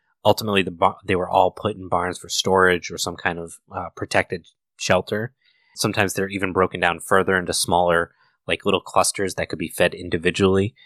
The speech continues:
depending on, um, the needs. Sometimes they would also be further stored, and s-, they would actually strip the leaves off of the branches and thrown in sacks, kinda like feed. So they would, you'd have, like, these literal sacks of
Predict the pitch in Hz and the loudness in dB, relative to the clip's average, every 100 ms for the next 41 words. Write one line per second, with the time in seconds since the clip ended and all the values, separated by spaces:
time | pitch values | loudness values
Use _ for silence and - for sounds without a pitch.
0 | _ _ - - 87 85 85 82 80 82 | _ _ -6 -4 -2 -2 2 2 2 0
1 | 82 - - 85 85 90 - - - _ | -2 -4 0 0 0 0 2 2 0 _
2 | _ _ _ _ - 123 135 120 113 98 | _ _ _ _ 2 4 4 6 6 6
3 | 95 - 92 95 92 - 104 98 98 98 | 6 4 0 -2 -4 0 2 4 4 2
4 | - - - 98 92 95 87 92 87 85 | -4 -4 0 4 6 4 2 -2 -2 -4
5 | _ _ - - - _ 101 92 95 - | _ _ -12 -10 -10 _ 0 2 0 0
6 | 90 - - 101 - - 92 95 90 - | 0 0 2 0 0 -6 -4 -4 -4 -4
7 | 90 87 101 - 92 92 95 - 98 87 | 0 0 -2 -10 -6 -2 -2 0 -2 -4
8 | 78 - 98 92 85 92 110 - - - | -8 0 2 2 0 2 2 -2 -8 -10
9 | _ _ - 92 87 85 - - 90 120 | _ _ -6 -4 -2 -2 -4 -4 -2 -2
10 | - _ _ - - 87 90 92 92 90 | -4 _ _ -10 -8 0 0 0 -6 -6
11 | 92 85 87 92 85 87 85 85 85 - | -4 -4 -6 -6 -10 -6 -4 -4 -4 0
12 | 87 85 - - 82 | 0 0 -4 -10 -12